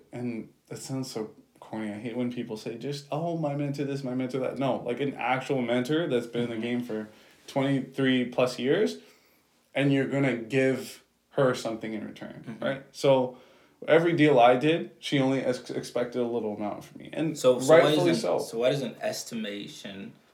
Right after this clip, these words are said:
Speaker 2: of, you know, price range between what a realtor would experience would ask for?
Speaker 1: What do you mean, working with a
Speaker 2: So let's say you've been in the game for, like, twenty plus years, and then I'm a
Speaker 1: Hundred percent.
Speaker 2: new agent and I'm coming to you.
Speaker 1: Mm-hmm.
Speaker 2: What would be a realistic price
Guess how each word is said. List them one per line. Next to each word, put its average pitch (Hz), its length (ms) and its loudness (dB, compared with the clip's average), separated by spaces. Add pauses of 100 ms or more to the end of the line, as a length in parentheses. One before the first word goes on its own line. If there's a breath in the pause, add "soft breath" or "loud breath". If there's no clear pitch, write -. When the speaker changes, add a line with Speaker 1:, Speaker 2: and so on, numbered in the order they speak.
(180)
Speaker 2:
of, 92 300 -10
you 98 80 -12
know, 95 280 -14 (420)
price 110 300 -6
range 98 240 -14
between 98 440 -14 (200)
what 104 220 -8
a 98 200 -12 (280)
realtor 107 560 -8
would 101 120 -8
experience 98 480 -14
would 95 140 -16
ask - 300 -10
for? - 180 -14 (1300 soft breath)
Speaker 1:
What 143 100 2
do 135 60 4
you 120 60 2
mean, 107 220 -4
working 127 320 2
with 156 160 0
a 160 280 0 (140)
Speaker 2:
So 131 280 2
let's 123 220 2
say 113 360 2 (460 soft breath)
you've 113 140 -10
been 113 120 -4
in 107 60 -6
the 104 80 -10
game 107 180 -10
for, 110 140 -12
like, 95 260 -8 (400)
twenty 110 260 -6
plus 101 320 -8
years, 92 340 -10 (140)
and - 100 -8
then 139 80 0
I'm 147 60 4
a - 40 4
Speaker 1:
Hundred 135 80 0
percent. 107 200 -2
Speaker 2:
new 110 80 -4
agent 107 380 -6
and 95 100 -14
I'm 90 100 -16
coming 104 280 -10
to - 160 -16
you. 90 100 -16
Speaker 1:
Mm-hmm. 160 360 2 (100)
Speaker 2:
What 117 140 2
would 120 100 2
be 120 100 0
a 110 80 0
realistic 113 560 -6
price 117 580 -10